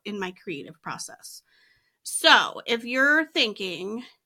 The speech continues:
"It's not fair, you're telling me to do one thing and you do more than one thing," if you have help, you can pick more than one thing. If right now you don't have help, I want you to just honestly pick one thing. So if I had to pick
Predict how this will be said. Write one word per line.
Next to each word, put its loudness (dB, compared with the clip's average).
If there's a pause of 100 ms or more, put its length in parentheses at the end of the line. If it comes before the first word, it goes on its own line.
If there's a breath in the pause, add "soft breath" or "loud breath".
(160)
"It's -12
not -2
fair, -2
you're -8
telling -6
me -2
to -10
do -8
one -4
thing -8
and -4
you -4
do -8
more 2
than 0
one -2
thing," -6
if -12
you 0
have -4
help, 2
you 0
can -6
pick -6
more -4
than -4
one -4
thing. -8 (680)
If 2
right 4
now 4
you 0
don't -2
have 0
help, -2 (960)
I -2
want 2
you 0
to -4
just -2
honestly 0
pick -8
one 0
thing. -4
So 0
if 0
I 8
had 0
to -4
pick -2